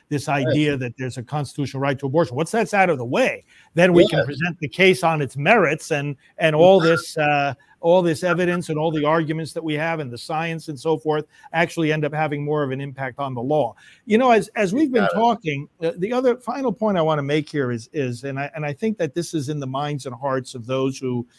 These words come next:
Speaker 1: will be honoring you in New York, uh, in, in a few weeks. And that is that, as you said, you're, you're a person of faith, and you have to be when you're in this battle and, and you've
Speaker 2: Yes.
Speaker 1: persevered.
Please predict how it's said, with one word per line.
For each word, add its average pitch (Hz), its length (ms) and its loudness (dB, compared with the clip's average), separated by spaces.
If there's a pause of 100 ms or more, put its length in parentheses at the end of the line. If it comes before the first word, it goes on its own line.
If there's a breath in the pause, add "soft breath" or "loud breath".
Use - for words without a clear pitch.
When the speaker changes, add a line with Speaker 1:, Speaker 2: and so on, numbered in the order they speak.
(220 soft breath)
Speaker 1:
will 156 180 4
be 151 140 4
honoring 151 460 4
you 135 240 2
in 131 160 0
New 131 100 -2
York, 135 540 -2
uh, 123 400 -4
in, 123 220 -8
in 127 180 -10
a 120 60 -16
few 127 260 -4
weeks. 120 420 -4 (320 soft breath)
And 156 180 0
that 220 220 6
is 135 380 2
that, 139 260 0
as 156 220 -4
you 180 100 2
said, 139 300 -2
you're, 139 240 0
you're 135 180 -2
a 127 60 -4
person 160 340 -8
of 143 100 -8
faith, 123 400 -4 (1300 soft breath)
and 202 100 6
you 208 100 8
have 208 320 6
to 190 80 6
be 110 200 -4
when 147 200 -2
you're 143 160 2
in 156 120 0
this 151 220 0
battle 143 560 2
and, 135 160 -2
and 135 200 -6
you've 117 140 2
Speaker 2:
Yes. - 80 -6
Speaker 1:
persevered. 160 760 0